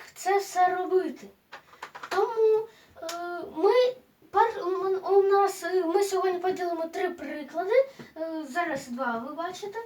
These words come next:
е, потім третій побачите. Ми ділимо спочатку двадцять дев'ять тисяч триста сорок поділимо на шістдесят.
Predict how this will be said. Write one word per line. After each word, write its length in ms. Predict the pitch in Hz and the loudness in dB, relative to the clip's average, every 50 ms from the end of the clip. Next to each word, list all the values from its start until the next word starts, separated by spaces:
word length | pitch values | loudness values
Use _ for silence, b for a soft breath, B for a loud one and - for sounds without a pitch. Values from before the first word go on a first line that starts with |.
| 453 B B B B B - | -12 B B B B B -16
е, 40 | - 294 311 311 - - | -12 -10 -8 -8 -8 -8
потім 260 | 320 311 311 302 277 | -8 -8 -8 -8 -10
третій 360 | 277 277 277 269 269 269 - - | -8 -8 -8 -8 -8 -10 -14 -16
побачите. 460 | 320 330 349 359 370 370 392 381 381 B B B B B - | -14 -10 -10 -10 -10 -10 -12 -12 -14 B B B B B -6
Ми 280 | 311 320 453 494 - | -2 0 2 2 2
ділимо 400 | - 311 339 359 311 285 277 277 | 0 -2 -2 -2 -4 -4 -6 -8
спочатку 460 | 277 - 294 285 - 285 254 - - | -10 -12 -14 -12 -10 -10 -12 -10 -10
двадцять 420 | 240 240 339 403 480 466 - 403 - | -4 2 4 4 4 4 2 -4 -2
дев'ять 380 | 370 381 370 370 339 - - | 0 0 0 -2 -4 -6 -8
тисяч 420 | - 370 370 370 370 302 269 254 - | -6 -4 -4 -4 -4 -6 -10 -14 -12
триста 420 | - 330 320 330 - - 285 285 | -10 -10 -10 -10 -10 -12 -14 -14
сорок 360 | 269 - 403 466 523 508 - | -8 -4 0 0 2 0 0
поділимо 640 | - 359 302 262 269 381 403 381 381 370 349 349 330 | -2 -4 -4 -4 -2 -2 -2 -2 -2 -4 -6 -8 -8
на 160 | 320 330 349 | -6 -6 -6
шістдесят. 1000 | 339 - 349 339 339 320 294 269 254 294 330 320 - - 330 311 285 247 208 - | -6 -6 -6 -8 -8 -8 -8 -8 -6 -6 -6 -6 -4 -4 -4 -2 -2 -2 -6 -8